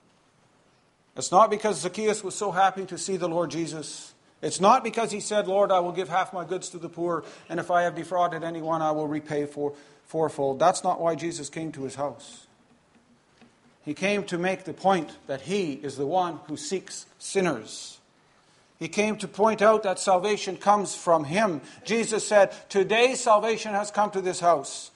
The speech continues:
Why did Jesus say that? Not because Zacchaeus was, well, not really as bad of a fellow as everybody thought he was.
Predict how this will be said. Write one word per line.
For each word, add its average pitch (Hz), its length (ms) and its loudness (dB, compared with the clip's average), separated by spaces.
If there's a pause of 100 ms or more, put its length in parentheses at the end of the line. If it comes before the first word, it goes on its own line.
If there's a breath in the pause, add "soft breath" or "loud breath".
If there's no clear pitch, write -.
(160 soft breath)
Why 196 260 8
did 226 140 -4
Jesus 196 400 -10
say 208 140 -6
that? 180 180 -4
Not 240 180 2
because 226 300 -8
Zacchaeus 208 440 -8
was, 175 220 -8 (160 loud breath)
well, 202 180 2
not 196 240 -2
really 190 280 -2
as 160 100 -6
bad 180 240 -2
of 165 60 -8
a 160 80 -8
fellow 180 360 -2
as 139 360 -12
everybody 147 380 -8
thought 165 260 -2
he 131 80 -10
was. 123 460 -10